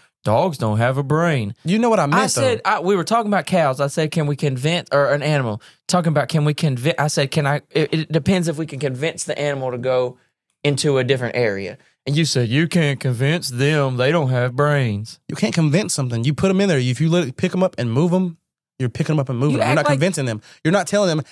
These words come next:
Speaker 2: "Hey, buddy, you can come over here if you want to."
Speaker 1: You've never
Speaker 2: 'Cause
Speaker 1: had a
Speaker 2: they're gonna
Speaker 1: dog?
Speaker 2: Fam, they're trained.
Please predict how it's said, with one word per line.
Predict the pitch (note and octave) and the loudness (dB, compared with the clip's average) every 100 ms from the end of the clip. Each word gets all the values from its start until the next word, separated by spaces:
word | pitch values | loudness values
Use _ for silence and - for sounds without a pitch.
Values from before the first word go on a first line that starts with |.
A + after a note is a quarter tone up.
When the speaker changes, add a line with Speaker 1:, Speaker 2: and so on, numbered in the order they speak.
| - - | -16 -6
Speaker 2:
"Hey, | A#3 C4 | -2 0
buddy, | G3 G3+ G#3 G3+ - | 0 0 0 -4 -6
you | G#3+ | -4
can | |
come | A#3 | 0
over | A#3 | 0
here | A3 A#3+ | 2 0
if | G#3+ | 0
you | |
want | G3+ F#3 - | 0 0 0
to." | G3 G3 | 0 0
Speaker 1:
You've | B3 | 0
never | B3 D4 | 2 2
Speaker 2:
'Cause | D4+ | 2
Speaker 1:
had | |
a | |
Speaker 2:
they're | F3+ | 2
gonna | C#3+ | 2
Speaker 1:
dog? | D#3+ A#3+ B3 - _ _ _ _ _ _ | 2 0 -2 -8 _ _ _ _ _ _
Speaker 2:
Fam, | F3+ G3 C3 - - | -2 0 -2 -8 -4
they're | D3 | -2
trained. | C3 - - F#3+ G#3+ C#3 G#2 | -2 -6 0 2 2 -2 -6